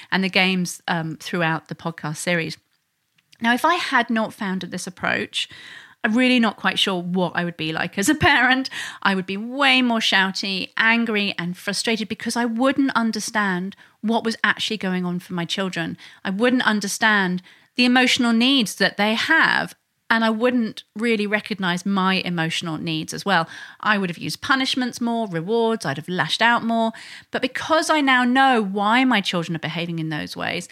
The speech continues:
and I now have the tools and strategies and understanding of what they actually need instead, it makes life so much easier. Now, I can still be s-, angry <laughs> and shouty and a bit frustrated at times. And,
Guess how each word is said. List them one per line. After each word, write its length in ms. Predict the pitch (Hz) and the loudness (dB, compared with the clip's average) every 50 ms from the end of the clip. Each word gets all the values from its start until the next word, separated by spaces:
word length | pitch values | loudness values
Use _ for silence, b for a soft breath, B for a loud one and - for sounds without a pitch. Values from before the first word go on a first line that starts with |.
| B B B B B _ - | B B B B B _ -2
and 340 | 226 247 262 277 285 269 262 | 0 2 4 4 4 2 2
I 100 | 233 220 | 0 0
now 180 | 208 202 196 | 0 -4 -4
have 180 | 190 190 190 - | -4 -6 -8 -8
the 100 | - 185 | -10 -12
tools 420 | _ - - 277 247 240 233 226 | _ -6 -2 0 2 2 0 0
and 120 | 214 214 214 | -4 -6 -6
strategies 600 | - - 247 247 247 - 240 - 214 202 185 185 | -2 0 0 0 0 -2 -4 -2 -2 -2 -2 -4
and 140 | 180 - - | -6 -6 -4
understanding 640 | 208 214 202 185 190 - - 202 196 196 190 185 185 | -4 -4 -4 -4 -6 -6 -2 -2 -2 0 0 -2 -4
of 140 | 180 180 | -4 -4
what 360 | 196 190 202 220 214 202 - - | -2 -2 0 2 0 0 -2 -2
they 160 | 208 196 185 | -4 -4 -2
actually 420 | - 190 190 - - - 190 185 | -2 -2 -2 -2 -6 -6 -6 -6
need 280 | 180 185 180 180 175 160 | -4 -4 -4 -4 -6 -6
instead, 560 | 165 170 170 - - - 269 233 190 180 - - | -8 -8 -8 -10 -6 -2 -2 0 0 -2 -4 -6
it 180 | - 226 - - | -8 -8 -6 -2
makes 440 | 233 240 254 262 277 269 - - - | -2 0 0 0 0 -2 -4 -4 -4
life 260 | 185 175 180 - - _ | -2 -2 -2 -4 -8 _
so 640 | - - - - - - - 208 202 208 202 196 202 - | -10 -8 -6 -4 -4 -2 0 2 2 2 0 0 -2 -4
much 340 | - 190 185 175 - - - _ _ _ _ - | -4 -2 -2 -2 -2 -6 -10 _ _ _ _ -2
easier. 480 | 247 247 233 - 185 185 170 165 170 B B B B B B B B B B B B B | 0 0 2 2 2 0 0 0 -4 B B B B B B B B B B B B B
Now, 120 | 254 277 | 2 2
I 60 | 302 | 2
can 120 | 294 370 311 | 2 2 2
still 160 | - 392 381 | 4 4 4
be 80 | 392 | 4
s-, 180 | 381 - - - _ - | 2 2 -2 -8 _ 2
angry 480 | - 262 277 277 277 262 262 294 339 339 | 2 2 4 4 4 4 4 6 6 4
<laughs> 0 | |
and 420 | - - - - - 480 440 453 | 4 4 2 2 0 0 0 0
shouty 640 | - - 349 349 349 453 403 - 381 302 294 311 | 2 4 4 6 6 4 2 2 0 2 2 2
and 120 | 285 269 277 | 2 2 0
a 80 | 262 - _ - | -2 -2 _ 0
bit 180 | 285 269 - - | 0 0 2 2
frustrated 460 | 262 262 - - 233 226 - 220 220 | 0 0 2 4 2 2 2 2 0
at 140 | 220 214 - | -2 -2 0
times. 320 | - 220 196 190 196 196 - | 0 2 2 2 0 0 0
And, 260 | 220 226 220 220 220 | 0 0 0 0 -4